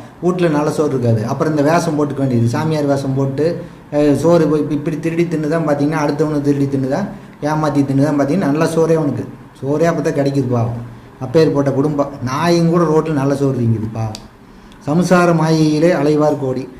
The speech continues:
அது அந்த பொம்பளை பொறுக்கி இல்லாச்சு, எல்லா நாயும் தெரியும், நித்யானந்த நாயிலேருந்து எல்லாத்துக்கும் தெரியும். இவனுக்கு ஞானம் பேசுவானுங்க, அப்புறம் பார்த்தா சி டி போடுவானுங்க. இப்ப எதுல ஃபேமஸ் ஆகுறான்னு யாருக்கும் தெரியாது. இன்னும் அவளையே வச்சு குறை வச்சுட்டு,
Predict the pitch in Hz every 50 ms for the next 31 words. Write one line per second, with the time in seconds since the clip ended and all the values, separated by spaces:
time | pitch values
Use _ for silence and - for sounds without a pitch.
0 | - - - 156 160 180 175 170 170 170 165 170 170 170 165 170 165 160 160 165
1 | 156 151 151 147 - 139 139 143 151 147 151 156 160 151 151 143 147 147 143 143
2 | 147 143 151 156 151 147 147 143 143 143 143 139 135 151 156 156 143 143 143 139
3 | 147 139 139 143 135 135 135 135 131 135 139 143 139 139 139 139 135 135 131 135
4 | 147 160 160 156 147 147 143 143 147 139 139 135 127 139 165 - - - - -
5 | - - - 156 147 165 151 147 147 151 156 175 170 - 160 165 160 160 151 135
6 | 139 135 131 123 123 123 117 117 117 113 117 - - - - - - - - -
7 | - - - - - 139 135 135 135 139 151 170 185 175 180 165 160 156 160 -
8 | - 151 143 139 151 175 170 139 139 143 143 139 139 127 117 110 104 101 98 -
9 | - - - - - - - - - - - - 165 175 180 170 160 165 165 170
10 | 180 175 165 160 165 156 147 160 156 156 151 147 139 143 143 190 233 233